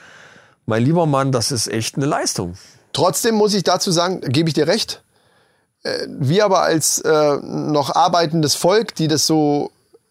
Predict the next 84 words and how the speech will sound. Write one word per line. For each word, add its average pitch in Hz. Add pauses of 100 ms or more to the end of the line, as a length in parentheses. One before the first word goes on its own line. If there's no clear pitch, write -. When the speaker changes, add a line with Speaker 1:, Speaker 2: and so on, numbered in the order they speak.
(120)
Speaker 2:
amateurmäßig 147
Speaker 1:
Ja, 131
aber 143
das 147
machen -
Speaker 2:
machen. - (120)
Speaker 1:
andere 131
auch. 277 (280)
Andere 247
Speaker 2:
Nein, 262
Speaker 1:
arbeiten 254
auch. 381
Speaker 2:
ja, 170 (100)
aber 185
die 170
arbeiten 175
oftmals 165
in 165
dem 156
Metier 147
auch 196
schon, 208
also 151
in, 151
Speaker 1:
Ja, 143
Speaker 2:
in, 151
Speaker 1:
na, 151
Speaker 2:
in 165
Speaker 1:
na, 165
klar, 165
Speaker 2:
irgendeiner, 196
Speaker 1:
klar, 160
Speaker 2:
in, 170
in 160
Speaker 1:
na 135
klar, 143
Speaker 2:
diesem, 160
in, 160
Speaker 1:
na 120
klar. 123
Speaker 2:
weißt 160
du, 196
da, 156 (280)
da 147
kannst 165
du 180
das 160
schon 165
auch 151
nach 151
anders 147
an, 160
einteilen. 156 (120)
Speaker 1:
Die, 175
die, 147
Speaker 2:
Hast 175
auch 180
Speaker 1:
die 180
nehmen 180
Speaker 2:
andere 196
Speaker 1:
wahrscheinlich 196
Speaker 2:
Ver- 208
Speaker 1:
dann 185
auch 160
nur 185
auf 170
und 185
müssen 180
sich 170
um 165
den 156
Rest 160
dann 170
nicht 151
Speaker 2:
Genau, 170
Speaker 1:
mehr 160
kümmern. 135
Speaker 2:
hast 117
andere 170
Speaker 1:
Ja. 143
Speaker 2:
Voraussetzungen. 160
Ganz 160
viele 185
haben 160